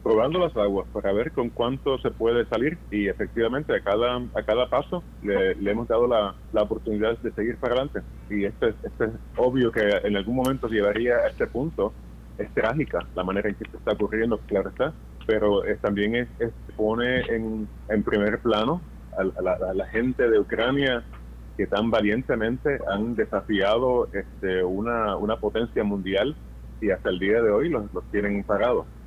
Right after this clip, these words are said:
Así que me da esperanza el, la respuesta de, lo, de Ucrania ante todo,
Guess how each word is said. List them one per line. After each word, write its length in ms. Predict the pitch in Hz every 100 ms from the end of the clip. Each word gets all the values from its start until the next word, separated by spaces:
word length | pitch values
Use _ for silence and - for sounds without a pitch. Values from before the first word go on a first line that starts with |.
| - -
Así 200 | 90 -
que 120 | 110 101
me 100 | 101
da 80 |
esperanza 640 | 110 - 131 139 - 135 120
el, 420 | 107 107 101 101 98 - -
la 140 | 107
respuesta 520 | 104 101 - - - 120
de, 100 | 107
lo, 120 | 113 -
de 60 |
Ucrania 440 | 104 104 117 147 147
ante 140 | 123 113
todo, 260 | 127 170